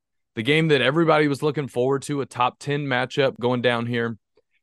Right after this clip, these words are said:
You had number six, the Ohio State Bucks, undefeated. They were going on the road to South Bend to face off against the Notre Dame Fighting Irish, who are sitting at four and oh going into this game.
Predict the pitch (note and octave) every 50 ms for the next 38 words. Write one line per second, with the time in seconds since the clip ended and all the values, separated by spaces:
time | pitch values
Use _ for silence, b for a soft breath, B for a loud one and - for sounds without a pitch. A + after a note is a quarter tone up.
0 | _ _ _ - A#2+ A#2+ B2+ B2+ A#2+ A#2 A#2+ B2+ C3+ D#3 E3+ F#3 F3 - - -
1 | D#3 C#3 A#2 - - - - _ _ _ _ B2 A#2+ A#2 A2 A2 A#2+ C3+ C3+ C3+
2 | C#3 C3+ - - D3 C#3 A#2 G#2+ C3 B2 G#2 - - - - A#2 B2 C#3 D#3 D#3+
3 | D#3 - _ - F3+ F3+ F3 C3 G#2 F2 E2 - F#2 _ _ _ _ _ _ _
4 | _ _ _ - A2 A#2 A#2 A#2+ A#2+ B2+ B2+ A#2+ A2 A2+ B2 C3+ C#3+ D#3 D3+ D3+
5 | C#3+ D3 C#3+ C#3+ C#3 B2 A#2 - - C3 A#2+ C3 C3 - - C3 B2+ C3 C3 C#3
6 | C3+ B2+ - _ _ _ _ _ - G2 F#2+ - A#2+ C3 B2+ - C#3 B2 B2 B2
7 | A#2+ - _ _ - A2+ G#2+ A#2 A2+ G#2+ - - A2 G2+ G2+ G#2 A2 A#2+ D3 F3
8 | G#2+ F#3 E3+ D3+ C#3+ C#3 C3 C3 B2 - - A#2 A#2 B2 C3+ D3 D3+ C3+ - -
9 | A#2 B2 B2+ B2 G#2+ F#2+ F2 - - - _ _ _ _ - B2 B2 A#2 A2 -
10 | - - D3+ D#3 E3+ F#3 E3+ - - - D#3 D#3+ E3+ E3+ E3+ E3 D#3+ D#3+ D3+ C#3
11 | A#2+ A2 A2 A2 A2 A2+ A2 A2 G#2+ G#2+ G#2 A2 A2 G#2 - - A#2+ A#2 G#2+ G2+
12 | F#2+ F#2+ F#2